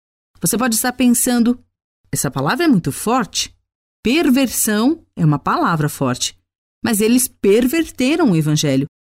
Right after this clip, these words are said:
Foi contra isso que Paulo, na autoridade de Jesus Cristo, se levantou, porque a liberdade estava sendo tirada daqueles que vinham a Cristo.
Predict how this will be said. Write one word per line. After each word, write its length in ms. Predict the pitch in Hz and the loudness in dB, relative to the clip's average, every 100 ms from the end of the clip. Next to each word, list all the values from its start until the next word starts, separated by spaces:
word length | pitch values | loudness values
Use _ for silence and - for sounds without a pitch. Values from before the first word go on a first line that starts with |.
| - | -6
Foi 140 | 226 | -4
contra 340 | 226 247 202 170 | 0 -2 0 0
isso 320 | 202 - 156 | 0 0 -2
que 140 | - | -4
Paulo, 400 | - 147 135 139 | -4 -2 0 0
na 100 | 147 | 0
autoridade 680 | 147 147 156 147 170 269 294 | 0 -2 -2 -2 -2 0 2
de 160 | 233 208 | 2 2
Jesus 400 | 156 156 151 - | 0 0 -2 -6
Cristo, 560 | - 330 349 - 339 - | 0 2 2 0 -4 -4
se 240 | - 330 359 | -4 0 0
levantou, 600 | 359 359 330 302 311 - - - - - | 0 0 0 0 0 -2 -12 -20 -20 -8
porque 240 | - 415 453 | -6 -2 0
a 80 | |
liberdade 640 | 427 262 196 175 254 339 247 | 2 2 0 0 0 2 2
estava 240 | - 233 | 0 -2
sendo 300 | 220 262 262 | 0 2 2
tirada 480 | 254 339 277 339 311 | 2 0 2 0 0
daqueles 400 | 214 - 175 - | -2 0 0 0
que 100 | 180 | 0
vinham 240 | 160 156 | 2 2
a 60 | 143 | 0
Cristo. 400 | - 113 - | -4 -6 -8